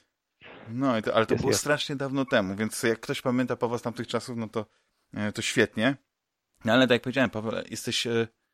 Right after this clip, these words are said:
Speaker 1: weteranem, e, branży. E, to chyba jeszcze w latach dziewięćdziesiątych, nie? Zaczynałeś. Kiedy, kiedy twoja przygoda się zaczęła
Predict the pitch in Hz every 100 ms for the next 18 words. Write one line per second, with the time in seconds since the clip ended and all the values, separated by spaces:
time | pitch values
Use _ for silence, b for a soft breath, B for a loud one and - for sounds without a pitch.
0 | _ _ _ 104 120 135 127 123 127 127
1 | 127 120 123 127 170 117 101 - 107 104
2 | 101 101 98 - _ _ _ _ _ _
3 | 107 110 117 - 120 127 123 135 165 -
4 | 240 110 104 120 131 - 110 101 90 -
5 | - - - 135 120 - 143 123 104 110
6 | - 113 107 - 104 - 98